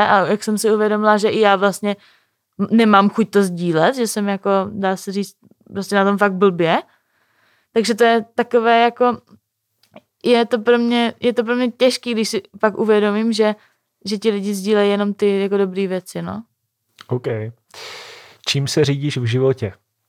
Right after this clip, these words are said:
Speaker 1: Mm, já bych chtěla co nejdýl, nebo,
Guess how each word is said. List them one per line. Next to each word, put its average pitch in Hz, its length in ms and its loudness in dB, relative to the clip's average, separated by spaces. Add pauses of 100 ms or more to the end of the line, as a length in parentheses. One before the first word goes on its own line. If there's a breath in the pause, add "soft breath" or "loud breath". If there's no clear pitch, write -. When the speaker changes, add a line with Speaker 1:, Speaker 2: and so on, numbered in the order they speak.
(1400)
Speaker 1:
Mm, 220 800 -2 (120)
já 214 200 4
bych 220 180 2
chtěla 226 360 2 (220)
co - 340 -2
nejdýl, 220 720 -2
nebo, 214 320 -2